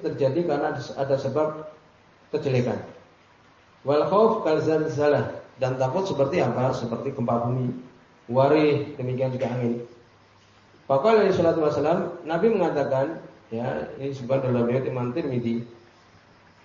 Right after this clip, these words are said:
dan sahih ya, "Idza ra'aitum ayah fasjudu." Apabila kalian melihat ayat, maka sujudlah. Itu. Maka disebutkan dalam, eh, riwayat Imam Tirmidzi itu salah seorang dari istri Nabi meninggal kemudian sujud.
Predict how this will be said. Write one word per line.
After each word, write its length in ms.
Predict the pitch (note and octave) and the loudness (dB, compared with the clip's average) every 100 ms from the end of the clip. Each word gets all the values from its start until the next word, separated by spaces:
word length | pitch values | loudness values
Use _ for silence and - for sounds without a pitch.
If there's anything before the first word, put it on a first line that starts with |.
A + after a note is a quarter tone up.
| _ _ - | _ _ -4
dan 120 | A#2+ | -2
sahih 400 | A#2 C3 D#3+ B2+ | 2 2 4 4
ya, 80 | A#2+ F3+ - - - - - | 4 0 -6 -12 -20 -20 -4
"Idza 320 | E3 F3+ F3+ F3 | 2 6 6 6
ra'aitum 400 | A3+ A3+ G#3 G3 | 6 6 6 4
ayah 400 | F#3 E3 G3 D#3+ | 4 4 2 2
fasjudu." 440 | D#3 - A#2+ A2+ | -2 -2 -4 -2
Apabila 360 | C3 D3 D3+ D3 | 0 0 0 2
kalian 240 | F3+ F#3 | 4 4
melihat 320 | E3 D#3 - | 4 2 2
ayat, 440 | D#3 D#3 C3+ B2 - - - _ - | 0 2 2 0 -4 -16 -20 _ -6
maka 240 | B2+ C3 | -2 2
sujudlah. 480 | B2+ C#3+ C3 A#2 G#2+ - - - - | 2 2 0 -2 -2 -6 -14 -20 -12
Itu. 200 | G#2+ A#2+ - - - | -10 -10 -12 -12 -6
Maka 200 | C#3 F3+ | -2 -2
disebutkan 360 | - F#3 E3+ | -2 2 2
dalam, 200 | D3 C#3+ C#3+ - - - - | 2 0 0 -8 -18 -20 -12
eh, 360 | C3 C3 B2+ B2 B2 | -2 2 4 2 2
riwayat 160 | C3 C3 | 2 2
Imam 140 | B2+ | -2
Tirmidzi 400 | C3 C3 B2+ C3 | -2 -2 -2 0
itu 80 | E3 F3 - - | 0 0 -4 -12
salah 240 | - A#2+ B2+ | -8 -4 -2
seorang 360 | C3 C#3+ E3 | 0 2 2
dari 200 | D#3 C#3 | 4 4
istri 160 | C#3 C#3 | 2 2
Nabi 200 | B2+ D#3 | 0 0
meninggal 320 | D3+ B2+ B2 | 0 2 2
kemudian 240 | A#2+ C#3 C#3 | 2 2 0
sujud. 280 | A#2+ G#2+ | -2 -4